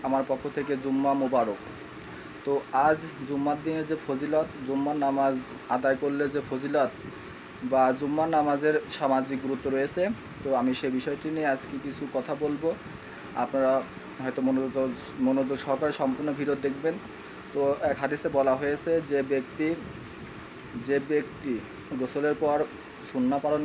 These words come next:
করে মসজিদে মনোযোগ সহকারে ইমামের সই-, ইমামের খুতবা মনোযোগ সহকারে শুনবে এবং মনোযোগ সহকারে জুম্মার সম্পূর্ণ নামাজ আদায় করবে,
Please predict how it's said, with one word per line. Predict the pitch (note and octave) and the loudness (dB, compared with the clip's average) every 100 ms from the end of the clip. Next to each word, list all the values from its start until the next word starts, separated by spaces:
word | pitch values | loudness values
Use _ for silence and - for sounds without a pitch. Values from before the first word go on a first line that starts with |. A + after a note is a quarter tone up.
| D3+ | 0
করে | D#3 D3+ D3+ - - - | 2 2 0 -4 -12 -4
মসজিদে | B2+ C3 A#2+ C#3+ C#3+ B2 | 0 0 0 -4 0 2
মনোযোগ | B2+ C3+ C#3 | 2 2 0
সহকারে | C3+ D3+ D3 D3 C#3+ A2 - | -2 0 0 4 2 2 -2
ইমামের | C3 C3+ C3+ | -2 0 0
সই-, | C3 - C#3+ C#3+ | -2 -2 -2 0
ইমামের | C3 C3+ C3+ B2+ - - - - | 0 2 2 0 -4 -16 -14 -6
খুতবা | C#3+ - B2 A#2 A2 | -4 2 6 6 4
মনোযোগ | B2 C#3+ C#3 C#3 | 0 0 -2 -4
সহকারে | - D3 D3 C#3 | -2 -2 0 0
শুনবে | B2+ D3+ D3 C3+ A#2+ - | -2 -4 -4 -2 -2 -2
এবং | D3 D3+ A#2+ | 0 2 2
মনোযোগ | B2+ C3+ C#3 C3 | 0 0 -2 -2
সহকারে | D3+ D3+ D3+ B2+ G2 - - - - - | 0 2 2 0 -2 -10 -14 -16 -14 -4
জুম্মার | C#3+ C#3+ D3 B2 A2 - - | -2 2 4 2 0 -8 -10
সম্পূর্ণ | - C#3 E3+ E3+ E3+ | -4 -2 0 0 2
নামাজ | D#3+ C#3 C#3+ C3+ D3 | 2 4 4 2 -2
আদায় | B2 B2+ C3+ B2+ | -2 2 2 2
করবে, | D3 C#3 B2 | 0 2 0